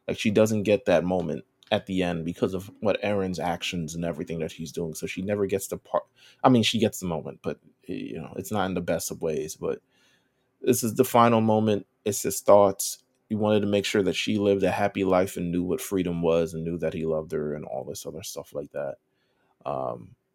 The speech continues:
they go in for the kill. Um, Levi busts his teeth open. Mikasa flies into Colossal Titan's mouth.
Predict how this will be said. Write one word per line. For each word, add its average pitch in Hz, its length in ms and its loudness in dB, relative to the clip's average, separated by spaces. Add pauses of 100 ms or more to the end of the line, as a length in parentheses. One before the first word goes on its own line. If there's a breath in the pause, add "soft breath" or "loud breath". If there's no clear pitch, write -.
(360)
they 98 160 0
go 107 200 2
in 120 80 2
for 120 160 2
the 110 100 2
kill. 85 520 0 (640)
Um, 65 640 -4 (1300)
Levi 104 340 2
busts 104 300 2
his 113 120 -8
teeth - 240 -6
open. 80 400 -4 (1700)
Mikasa 104 420 0
flies 101 420 4
into 101 180 -2
Colossal - 360 0
Titan's 82 400 -4
mouth. 76 480 -10